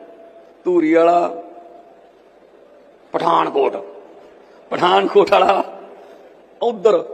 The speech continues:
ਮਮਦੋਟ, ਹਨਾ? ਗੱਲ ਕੀ ਹੈ? ਮੇਰਾ, ਮੇਰਾ ਕੋਈ ਉਹਨਾਂ ਨਾਲ ਦੁਸ਼ਮਣੀ ਨਹੀਂ, ਮੈਂ ਕਿਸੇ ਨੂੰ ਵੀ ਨਹੀਂ ਜਾਣਦਾ, ਨਾ ਹੀ ਮੇਰੀ ਭੂਆ ਦਾ ਮੁੰਡਾ ਉਹਨਾਂ 'ਚ ਕੋਈ। ਕਈ ਵਿਚਾਰੇ ਇਹੋ ਜਿਹੇ ਵੀ ਹੋਣਗੇ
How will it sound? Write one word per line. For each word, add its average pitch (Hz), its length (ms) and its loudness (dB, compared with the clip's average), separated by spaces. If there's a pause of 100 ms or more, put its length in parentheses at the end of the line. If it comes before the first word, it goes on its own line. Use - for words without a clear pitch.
(340)
ਮਮਦੋਟ, 196 520 6 (680)
ਹਨਾ? 349 180 -6 (2500)
ਗੱਲ 196 180 -2
ਕੀ 190 220 -4
ਹੈ? 196 40 -2
ਮੇਰਾ, 185 300 2
ਮੇਰਾ 156 260 -2
ਕੋਈ 175 120 -6 (100)
ਉਹਨਾਂ 170 120 -8
ਨਾਲ 208 100 -6
ਦੁਸ਼ਮਣੀ 160 320 -10
ਨਹੀਂ, 147 80 -10
ਮੈਂ 190 100 -6
ਕਿਸੇ 240 220 -2
ਨੂੰ 262 100 -4
ਵੀ 269 80 -6
ਨਹੀਂ 254 100 -6
ਜਾਣਦਾ, 190 320 -4 (800)
ਨਾ 190 220 2
ਹੀ 247 60 2
ਮੇਰੀ 247 180 2
ਭੂਆ 254 240 4
ਦਾ 220 100 4
ਮੁੰਡਾ 202 200 0
ਉਹਨਾਂ 208 120 0
'ਚ 208 60 -8
ਕੋਈ। 196 200 -2 (1700)
ਕਈ 226 180 4
ਵਿਚਾਰੇ 254 280 4
ਇਹੋ 226 160 8
ਜਿਹੇ 277 140 2
ਵੀ 320 80 6
ਹੋਣਗੇ 277 480 4